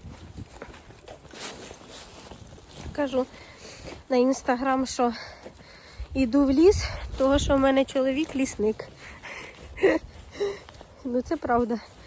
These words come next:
І, і мангальщик по совмістительству. Я йду до нього.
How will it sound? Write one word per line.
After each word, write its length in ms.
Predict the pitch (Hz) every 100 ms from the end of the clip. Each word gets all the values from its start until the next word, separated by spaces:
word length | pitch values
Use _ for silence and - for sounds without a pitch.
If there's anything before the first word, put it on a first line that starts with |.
| - - - - - -
І, 40 | 254 294
і 100 | 269
мангальщик 640 | 262 233 226 - 247 - - - - - - - - - -
по 100 | -
совмістительству. 960 | - 262 254 240 269 233 254 - 262 240 - - - - - - - - - - - - - - - -
Я 200 | 262 302
йду 300 | 311 233 269
до 100 | 262
нього. 380 | 233 220 208